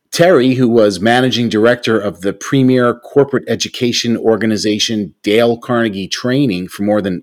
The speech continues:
eighteen years before joining the H I A L I,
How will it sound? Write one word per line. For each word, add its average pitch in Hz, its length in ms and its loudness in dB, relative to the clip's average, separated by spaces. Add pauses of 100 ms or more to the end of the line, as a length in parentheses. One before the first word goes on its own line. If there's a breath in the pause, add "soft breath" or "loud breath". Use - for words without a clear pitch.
eighteen 120 580 -4
years 107 640 0 (140)
before 95 320 -4
joining 85 400 -6
the 78 300 -14
H 90 260 -6
I 85 160 -10
A 82 260 -10
L 80 180 -10
I, 80 360 -8